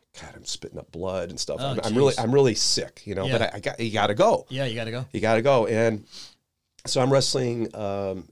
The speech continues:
Speaker 1: in the, uh, actually, I, I was doing okay. I, I think I was in the, in the semifinals,
Speaker 2: Mm-hmm.
Speaker 1: and, um, I was wrestling a guy by the name of,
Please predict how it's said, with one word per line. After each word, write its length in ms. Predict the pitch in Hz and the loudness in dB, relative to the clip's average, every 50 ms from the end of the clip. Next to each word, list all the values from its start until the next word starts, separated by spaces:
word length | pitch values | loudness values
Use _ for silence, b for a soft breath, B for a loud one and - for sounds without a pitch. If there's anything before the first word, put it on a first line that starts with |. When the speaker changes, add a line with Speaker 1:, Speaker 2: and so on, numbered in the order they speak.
| _ - | _ -10
Speaker 1:
in 200 | - 107 101 101 | -8 -6 -6 -6
the, 340 | 98 98 95 95 92 95 92 | -6 -8 -8 -8 -6 -6 -6
uh, 220 | 92 90 90 87 - _ _ _ _ _ _ _ _ _ _ _ _ _ _ _ _ _ _ _ - | -6 -6 -8 -10 -12 _ _ _ _ _ _ _ _ _ _ _ _ _ _ _ _ _ _ _ -10
actually, 340 | 82 104 - - - 127 117 104 101 - | -10 -8 -8 -4 -2 0 0 0 0 -4
I, 40 | 110 | -8
I 40 | |
was 160 | 110 123 113 - | -8 -10 -10 -8
doing 200 | - 127 143 107 | -6 -4 -4 -2
okay. 320 | 95 82 - - - 120 104 | -4 -4 -4 -2 -2 0 2
I, 60 | 98 | 2
I 80 | 95 98 | 0 -2
think 200 | - - 175 - | -2 -6 -8 -6
I 40 | 156 | -6
was 160 | 123 107 - | -4 -4 -4
in 40 | 104 | -4
the, 200 | 95 90 87 - - | -6 -6 -10 -12 -14
in 100 | - 98 | -12 -10
the 60 | 92 85 | -8 -6
semifinals, 1160 | - - - - 104 113 110 101 90 - - - 107 107 104 101 85 78 80 82 85 - - _ - 139 | -6 -4 -4 -4 -4 -4 -4 -4 -6 -8 -10 -8 -6 -6 -4 -4 -4 -6 -6 -6 -6 -8 -10 _ -10 -8
Speaker 2:
Mm-hmm. 340 | 139 123 135 156 135 120 | -8 -6 -6 -6 -6 -6
Speaker 1:
and, 420 | 101 98 95 95 90 90 90 - - _ _ - | -6 -4 -4 -4 -6 -6 -10 -12 -16 _ _ -14
um, 600 | - 90 90 87 87 87 85 85 92 90 - - _ _ _ _ _ _ _ _ _ _ | -12 -10 -8 -8 -8 -8 -8 -8 -10 -12 -16 -20 _ _ _ _ _ _ _ _ _ _
I 60 | - | -18
was 100 | 95 - | -10 -8
wrestling 480 | 110 107 - - 98 92 90 90 - _ _ _ _ _ _ - | -6 -6 -6 -6 -6 -8 -8 -10 -14 _ _ _ _ _ _ -20
a 60 | - | -20
guy 240 | 90 - - 104 98 | -10 -4 -4 -2 -2
by 100 | 98 101 | -2 -4
the 60 | 95 | -4
name 160 | 95 95 92 87 | -6 -6 -8 -10
of, 80 | 78 | -12